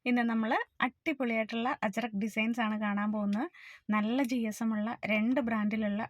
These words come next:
അടിപൊളി കളക്ഷൻസ് ആണ് കേട്ടോ. അപ്പോൾ ആദ്യം കാണിക്കുന്നത് ഇരുന്നൂറ്റി എൺപത് ജി എസ് എം ആണ്. ആ, പിന്നെ നല്ല അടിപൊളിയായിട്ടുള്ള മെറ്റീരിയൽ ആണ് കേട്ടോ. മൂന്ന് കളറുകളാണ്, റെഡ്,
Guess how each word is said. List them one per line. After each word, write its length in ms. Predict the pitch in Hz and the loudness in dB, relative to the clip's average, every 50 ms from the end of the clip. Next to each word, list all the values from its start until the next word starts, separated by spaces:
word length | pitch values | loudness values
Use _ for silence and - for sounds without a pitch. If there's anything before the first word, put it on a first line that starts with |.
| - | -2
അടിപൊളി 480 | 202 220 - - 277 254 240 226 240 285 | -2 -2 0 -2 -2 0 0 -2 -2 0
കളക്ഷൻസ് 540 | - 233 208 208 202 - - 220 214 - 214 | 0 0 0 0 -2 -2 -2 -2 -2 0 -2
ആണ് 140 | 202 196 | -2 0
കേട്ടോ. 200 | 190 196 - 262 233 - - - - - - - - | -2 0 0 -2 -2 -4 -8 -20 -20 -20 -20 -20 -16
അപ്പോൾ 160 | - - 220 | -8 -4 -2
ആദ്യം 260 | 208 202 196 226 233 | 0 0 0 0 0
കാണിക്കുന്നത് 380 | 233 226 226 226 233 233 262 277 | 2 2 2 2 2 2 2 2
ഇരുന്നൂറ്റി 400 | 262 233 220 214 214 202 - 220 | 2 2 2 2 2 0 0 0
എൺപത് 320 | 202 196 202 233 233 262 | 2 2 2 0 0 -2
ജി 120 | 226 208 220 | -2 -2 0
എസ് 260 | 214 202 202 - 214 | 0 0 -2 -2 0
എം 120 | 214 208 202 | 0 0 0
ആണ്. 220 | 196 196 220 262 311 - - - - - - - - | 0 0 0 0 -2 -6 -10 -16 -16 -16 -16 -10 -6
ആ, 100 | 185 202 202 196 196 190 185 185 185 - | -4 -2 0 0 0 0 0 -2 -2 -2
പിന്നെ 320 | - 202 196 196 190 185 185 180 - | 0 0 2 2 2 0 -2 -2 -2
നല്ല 200 | 190 202 196 208 | -2 0 2 0
അടിപൊളിയായിട്ടുള്ള 840 | 202 190 _ - 285 285 - 254 233 233 220 208 202 - 214 220 | 0 -2 _ -2 -2 0 0 0 0 2 2 2 2 0 -2 0
മെറ്റീരിയൽ 540 | 233 233 208 - - 208 196 196 196 202 202 | 0 -2 -2 0 0 -2 0 0 0 0 0
ആണ് 140 | 185 180 180 | 0 0 -2
കേട്ടോ. 240 | 185 185 - 208 196 _ - - - - - 226 | -2 0 -2 -2 -2 _ -16 -20 -18 -10 -4 -2
മൂന്ന് 320 | 226 226 233 254 269 294 | 0 0 2 2 2 2
കളറുകളാണ്, 680 | - 254 220 208 208 214 214 220 226 214 202 208 277 359 359 - - _ _ _ _ _ - - - - | 2 2 2 2 2 0 0 -2 0 0 0 0 0 -2 -4 -6 -18 _ _ _ _ _ -20 -20 -10 -2
റെഡ്, 400 | - 202 202 185 175 185 240 302 | 2 2 2 2 2 0 0 0